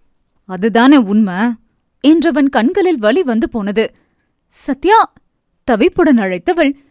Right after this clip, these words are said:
"அப்படிலாம் சொல்லாதீங்க சத்யா, எனக்கு கஷ்டமா இருக்கு" என்றாள்.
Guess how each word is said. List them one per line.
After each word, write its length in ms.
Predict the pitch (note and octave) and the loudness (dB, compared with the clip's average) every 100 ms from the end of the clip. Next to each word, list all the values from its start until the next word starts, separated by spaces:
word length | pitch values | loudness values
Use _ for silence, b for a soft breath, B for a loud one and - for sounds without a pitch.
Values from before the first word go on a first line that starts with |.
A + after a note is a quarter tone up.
| b b _ | b b _
"அப்படிலாம் 400 | C#4+ A3+ F4 C5 | -6 -4 -2 -4
சொல்லாதீங்க 520 | - C#4+ F#4 A4+ A4 G#4+ | -4 -2 0 -2 -2 -4
சத்யா, 360 | D4+ C4 B3+ C4+ - _ _ | -6 -8 -6 -8 -12 _ _
எனக்கு 240 | F4+ F4 E4+ | -10 -8 -6
கஷ்டமா 400 | C4+ C4+ A#4 G4+ | -6 -4 -2 -2
இருக்கு" 240 | C#4 B3+ C4 - _ _ - | -2 -2 -4 -4 _ _ -6
என்றாள். 500 | B3 C#4 A3+ A3+ G#3 | 0 2 2 0 0